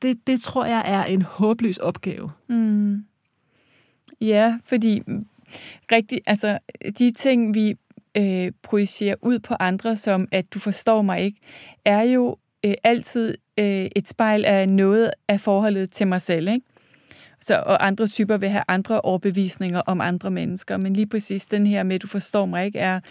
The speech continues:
Speaker 2: meget, øh, typisk for fireren, men den kunne vi alle sammen have, ikke? Fordi
Speaker 1: Ja.
Speaker 2: vi jo også indeholder noget af typerne alle sammen. Øhm, og, og det er firens lange,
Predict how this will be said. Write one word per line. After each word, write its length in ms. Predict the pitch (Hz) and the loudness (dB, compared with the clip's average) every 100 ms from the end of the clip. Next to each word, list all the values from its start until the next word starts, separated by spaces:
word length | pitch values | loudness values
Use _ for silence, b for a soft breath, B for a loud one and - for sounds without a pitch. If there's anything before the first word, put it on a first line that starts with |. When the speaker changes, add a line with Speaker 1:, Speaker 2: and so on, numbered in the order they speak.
| B B B | B B B
Speaker 2:
meget, 460 | 190 185 202 214 - | 0 2 2 2 2
øh, 380 | 190 180 175 180 | 0 0 -2 -6
typisk 420 | - 247 262 - | -2 0 0 -4
for 80 | - | -4
fireren, 420 | 208 214 208 220 | 0 4 4 4
men 200 | 202 185 | 4 2
den 200 | - 196 | 2 -2
kunne 180 | 185 208 | 0 0
vi 120 | 196 - | 0 2
alle 160 | 175 | 0
sammen 280 | 190 175 - | 0 -2 -2
have, 120 | 160 | -4
ikke? 220 | - 190 196 | -4 -4 0
Fordi 80 | 226 | 2
Speaker 1:
Ja. 60 | 185 | 2
Speaker 2:
vi 60 | 185 | 2
jo 180 | 160 - | 0 0
også 200 | 175 - | -2 0
indeholder 460 | 190 190 196 165 165 | 0 2 2 0 0
noget 280 | 170 180 185 | 0 0 0
af 140 | 175 | -2
typerne 460 | - 190 185 180 - | -2 -2 0 -2 -2
alle 160 | 170 | -4
sammen. 360 | 175 170 - 190 B B B B B B B B B 208 | -2 -4 -4 -8 B B B B B B B B B 2
Øhm, 540 | 202 190 185 180 190 - _ _ _ _ _ _ - - b b b _ _ _ _ _ _ _ _ _ _ _ | 4 4 2 0 -4 -10 _ _ _ _ _ _ -20 -20 b b b _ _ _ _ _ _ _ _ _ _ _
og, 200 | 240 - _ | 0 0 _
og 220 | 208 208 | 0 2
det 120 | 247 | 2
er 140 | - 233 | 2 0
firens 500 | - 240 254 247 - - | 2 4 4 2 0 -2
lange, 440 | 208 185 233 254 | 0 2 4 4